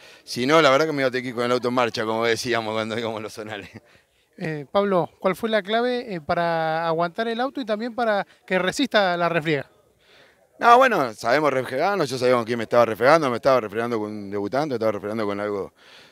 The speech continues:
Speaker 1: debe ser el mejor piloto de la categoría, no tengo ninguna duda. Y por eso se hizo una linda serie y creo que para los de afuera habrán quedado, están todavía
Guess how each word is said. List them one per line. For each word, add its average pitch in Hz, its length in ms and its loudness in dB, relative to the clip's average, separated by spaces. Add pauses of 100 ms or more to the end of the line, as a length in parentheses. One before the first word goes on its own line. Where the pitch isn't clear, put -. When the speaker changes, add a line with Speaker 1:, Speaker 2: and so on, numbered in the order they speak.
(180)
Speaker 1:
debe 107 160 -4
ser 107 160 -6
el 101 80 -4
mejor 92 220 -8
piloto 101 240 -6
de 98 80 -4
la 95 60 -4
categoría, 95 380 -4
no 92 160 -8
tengo 92 180 -10
ninguna 95 280 -8
duda. 170 260 -4 (680)
Y 95 920 -12 (200)
por 110 140 -8
eso 117 160 -10
se 110 180 -6
hizo 107 320 -4
una 104 200 -6
linda 107 380 -4
serie 139 360 -2
y 120 60 -6
creo 110 180 -6
que 101 100 -8
para 98 200 -4
los 101 100 -2
de 101 80 2
afuera 123 280 0
habrán 107 200 -2
quedado, 98 520 -2
están 98 200 -10
todavía 104 720 -2